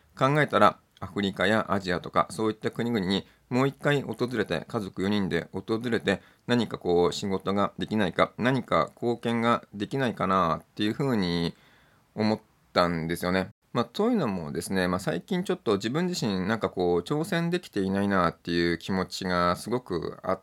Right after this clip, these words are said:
たんですよね。まあ、石垣島に来て今五年目ですね。もうすぐ丸五年になるかなっていうふうに思うんですけども、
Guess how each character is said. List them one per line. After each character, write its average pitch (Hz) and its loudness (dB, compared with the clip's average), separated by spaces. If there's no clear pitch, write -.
た 76 -2
ん 67 -8
で 82 -8
す - -10
よ 80 -4
ね。 90 -2
ま 101 2
あ、 - 4
石 113 -2
垣 113 -4
島 110 2
に 104 0
来 - -12
て 95 0
今 82 2
五 90 -2
年 95 2
目 95 2
で 78 -2
す - -10
ね。 85 0
も 104 0
う - -4
す 120 -6
ぐ 85 2
丸 92 0
五 95 -2
年 101 0
に 101 -2
な 104 2
る 98 0
か - -2
な 85 2
っ - -6
て 92 -4
い 92 0
う 92 -2
ふ 120 -6
う 113 0
に 87 -2
思 92 0
う - 0
ん 87 0
で 82 0
す - -12
け 85 -8
ど 87 -2
も、 92 0